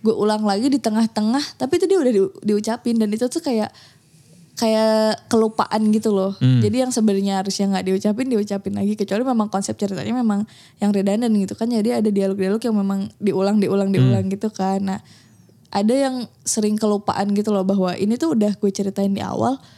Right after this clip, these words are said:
Speaker 1: tapi gue ceritain lagi di akhir. Terus, eh, ada yang inkonsisten juga. Misal apa yang di awal gue menyebutkan dia, misal minum apa gitu, atau dia ternyata suka makanan apa,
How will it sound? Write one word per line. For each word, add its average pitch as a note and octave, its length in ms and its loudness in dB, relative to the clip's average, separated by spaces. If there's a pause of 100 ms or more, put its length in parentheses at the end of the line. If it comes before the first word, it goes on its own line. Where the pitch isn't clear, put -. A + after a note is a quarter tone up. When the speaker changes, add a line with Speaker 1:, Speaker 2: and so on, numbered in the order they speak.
(140)
Speaker 1:
tapi G3 200 0
gue C#4+ 180 2
ceritain G3+ 320 -2
lagi G3+ 180 0
di F#3+ 100 -2
akhir. G3 680 0
Terus, A3 240 -2 (300)
eh, G3 520 -2 (360)
ada G3+ 220 0
yang G#3 200 0
inkonsisten G#3+ 800 -2
juga. G3+ 560 0 (400)
Misal G#3+ 280 -2
apa - 280 -2
yang C4 160 0
di A#3 80 0
awal A3 240 0
gue A#3+ 160 0
menyebutkan G#3+ 720 0
dia, A3+ 320 0 (280)
misal B3 260 -2
minum G#3+ 580 2 (260)
apa A3+ 380 -2
gitu, G3+ 180 0
atau G#3+ 200 -2
dia A#3 120 0
ternyata A3 360 -2
suka A#3+ 260 -4
makanan G3+ 420 -2
apa, G#3+ 380 -4